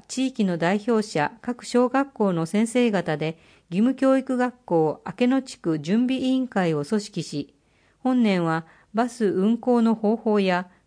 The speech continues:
交渉、効果等について協議している。また、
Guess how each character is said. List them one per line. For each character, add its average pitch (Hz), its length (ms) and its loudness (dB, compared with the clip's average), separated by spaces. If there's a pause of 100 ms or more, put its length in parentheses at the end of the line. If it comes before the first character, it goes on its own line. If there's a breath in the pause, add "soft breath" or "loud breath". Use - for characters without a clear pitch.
(140)
交 226 200 2
渉、 202 540 0
効 277 220 4
果 233 140 0
等 208 200 2
に 175 160 0
つ - 120 -8
い 170 120 -4
て 156 240 0
協 196 240 0
議 160 140 -6
し - 100 -10
て 160 120 0
い 151 120 0
る。 139 200 -4 (520)
ま 196 140 -2
た、 214 200 0